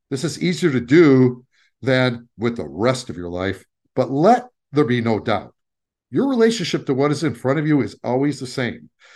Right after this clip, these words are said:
whether you are looking at the ocean or at your life. These moments are just what happens to be happening at that particular time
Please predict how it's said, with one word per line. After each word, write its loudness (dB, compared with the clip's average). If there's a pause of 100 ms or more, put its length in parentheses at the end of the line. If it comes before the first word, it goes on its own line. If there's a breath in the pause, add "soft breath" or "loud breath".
(200 soft breath)
whether 2
you 2
are 0
looking 0
at -2
the 0
ocean -4 (300)
or -6
at -6
your -8
life. -2 (420)
These -4
moments 0
are -2
just -4
what -4
happens -4
to -12
be -2
happening -2 (240 loud breath)
at 0
that 0
particular -4
time -2